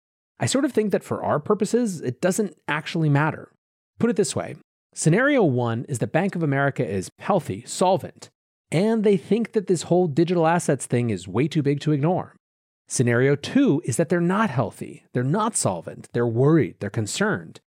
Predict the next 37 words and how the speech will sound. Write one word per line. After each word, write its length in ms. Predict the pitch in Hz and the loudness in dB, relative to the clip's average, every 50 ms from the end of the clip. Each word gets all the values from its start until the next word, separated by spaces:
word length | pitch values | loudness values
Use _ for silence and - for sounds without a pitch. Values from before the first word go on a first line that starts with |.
| _ _ _ - | _ _ _ 0
and 140 | 139 143 | 0 2
they 120 | 160 165 160 | 4 2 2
think 380 | 151 - - 196 254 262 226 | 0 0 0 0 0 0 -2
that 120 | - 240 175 | -4 -2 -2
the 60 | - | -2
digital 380 | 135 107 139 160 160 185 180 170 | 0 2 0 2 2 2 2 2
asset 320 | 165 175 170 - 185 175 | 2 0 0 0 -2 -4
space 320 | - - - 190 202 175 - | -2 0 0 2 2 0 0
is 200 | - 165 139 117 | -2 -2 -2 -2
big 260 | 101 - - 175 196 | -2 0 0 0 2
enough 220 | 240 226 233 226 - | 2 2 0 0 -2
to 100 | - 143 | -4 -8
help 300 | - - - 175 175 - | -4 -2 -2 -2 -2 -4
save 380 | - - - 160 175 202 160 | -6 0 2 2 2 2 2
them. 260 | - 98 80 - - - _ _ _ _ _ _ _ _ _ _ - | 0 -4 -4 -6 -12 -18 _ _ _ _ _ _ _ _ _ _ 2
Either 340 | 185 214 233 226 233 226 214 | 2 4 6 6 6 4 4
of 160 | 185 180 160 | 4 2 4
those 180 | 185 185 165 | 4 4 2
scenarios 600 | - - 156 165 185 202 196 175 147 131 127 - | 2 2 2 2 4 4 4 4 4 4 2 0
are 120 | - - 117 | 0 -2 -2
bullish. 640 | 107 104 - 175 214 196 113 - - - - - - _ _ _ _ _ _ _ _ _ - | 0 0 2 2 2 2 0 -2 -6 -10 -12 -14 -16 _ _ _ _ _ _ _ _ _ -2
So 120 | - 160 | 2 2
again, 220 | 135 147 147 135 | 4 4 4 2
what 100 | 139 160 | 2 2
matters 340 | 160 170 170 180 185 185 151 | 2 2 2 4 4 4 4
more 140 | 143 156 147 | 4 4 4
than 120 | 135 135 | 4 4
any 120 | 131 131 135 | 4 2 2
one 200 | 123 123 113 104 | 2 2 0 2
detail 420 | - 135 135 131 - 131 120 113 | 2 2 2 2 2 2 2 2
is 180 | - - 113 101 | 0 -2 -2 0
that 160 | - 104 98 | 0 -2 -2
headline, 540 | - - - 123 110 104 90 87 90 95 - - | -2 -2 -2 -2 -2 -2 -6 -8 -10 -12 -10 -10
"Too 240 | - - 160 160 | -2 2 2 2
big 300 | 147 123 131 120 110 110 | 4 4 2 0 0 -2
to 160 | - - 117 101 | -4 -4 -2 -2
ignore." 460 | 95 82 92 95 90 87 85 85 | -2 -2 -4 -4 -4 -4 -6 -6